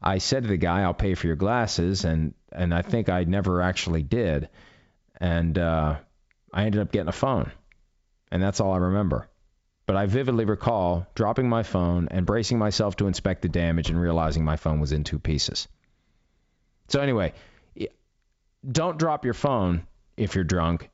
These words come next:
because you may need a functioning phone to press the Uber app to bring this all home. <laughs> Y-, use the Uber app, use the Lyft app, call a cab, ha-, make an arrangement,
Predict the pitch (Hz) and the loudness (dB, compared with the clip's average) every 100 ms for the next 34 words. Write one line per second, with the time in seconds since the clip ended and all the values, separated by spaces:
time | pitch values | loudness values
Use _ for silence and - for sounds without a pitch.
0 | - 101 117 98 98 92 90 92 113 113 | -4 -2 0 2 2 2 2 2 2 2
1 | 107 98 - 95 - 110 92 95 85 80 | 2 0 -4 -6 -2 -2 0 0 0 0
2 | 113 98 85 80 - - - - - - | 0 0 2 0 -4 -12 -20 -8 -4 -2
3 | - 101 - - - - - - 127 98 | 0 0 0 -4 -6 -8 -4 -2 0 0
4 | 82 76 64 - - - 110 139 143 120 | 2 2 -2 -6 -14 -6 -2 0 0 0
5 | 117 98 87 87 62 - - - - - | 0 0 0 0 -2 -6 -10 -10 -12 -16
6 | - - 98 - - - - - - - | -12 -4 -2 -4 -6 -12 -20 -20 -8 -6
7 | - - - - - 151 202 139 135 120 | -6 -8 -20 -16 -4 0 0 0 0 2
8 | 104 85 71 - - 135 156 160 127 117 | 2 2 0 -2 -6 -2 0 0 0 0
9 | 107 - 87 76 62 - - - 147 147 | 0 0 0 0 -2 -4 -14 -6 -2 0
10 | 139 - 104 80 64 50 - - - - | -2 -2 -2 0 -2 -4 -12 -20 -16 -10
11 | - 165 170 147 117 107 87 73 78 - | -2 -2 0 0 2 2 2 0 -2 -4